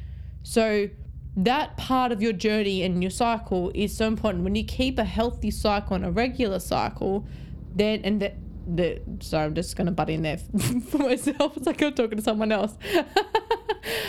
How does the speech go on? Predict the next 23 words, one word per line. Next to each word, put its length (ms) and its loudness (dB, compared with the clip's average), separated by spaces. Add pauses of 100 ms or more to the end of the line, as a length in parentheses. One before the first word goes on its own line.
(160)
Um, 360 4 (260)
irregular 440 2
cycles, 640 0 (220)
they 160 2
can 440 0 (180)
be 280 0 (220)
managed. 560 -2 (200)
Guys, 360 2 (240)
if 80 0
you 80 2
have 80 -2
an 100 -2
irregular 540 0
cycle, 540 -2 (180)
I'll 60 -4
give 160 0
you 60 2
some 140 -2
tips 260 -4
after. 340 -2
But 260 0 (380)
regular 360 2
cycles, 560 2